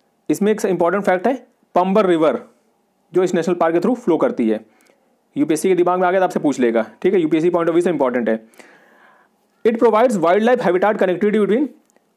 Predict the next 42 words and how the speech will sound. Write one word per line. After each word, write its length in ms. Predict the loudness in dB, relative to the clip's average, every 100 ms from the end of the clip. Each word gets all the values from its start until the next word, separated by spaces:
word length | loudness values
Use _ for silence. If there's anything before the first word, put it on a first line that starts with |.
| -6
मथिक्केटन 560 | -4 -2 -2 0 0 0
शोला 240 | 2 2
नेशनल 240 | 0 0
पार्क, 300 | 0 0 -2 -14 _ _ _ -2
इराविकुलम 520 | 2 2 2 0 0
नेशनल 240 | 0 0
पार्क 220 | 0 0 0
and 180 | -2 -2 -10 _ _ _ _ -4
पंपादुम 400 | -4 -2 0 0
शोला 240 | 2 0
नेशनल 240 | 0 -4
पार्क। 260 | -2 -4 -4 _ _ _ -6
ये 100 | -2
जो 80 | -2
आपका 160 | -2 -2
अनामुदी 360 | 0 0 0
शोला 200 | 0 0
नेशनल 260 | 0 -2 -2
पार्क 200 | 0 0
है, 60 |
ये 60 | 0
तीन 240 | 0 0
नेशनल 220 | 0 0 0
पार्क 180 | 0
के 60 | 0
बीच 120 | 0
में 100 | 0
कनेक्टिविटी 360 | -2 -2 -2 0
प्रोवाइड 260 | 0 0
करता 200 | -2 -2
है, 60 | -2
मतलब 200 | -2 -2
तीनों 200 | 0 0
को 80 | 0
जोड़ता 300 | 0 0 0
है, 60 |
एक 80 | -2
तरह 80 | -2
से 80 | -2
लिंक 200 | -2 -2
करता 240 | -2 -2
है। 100 | -4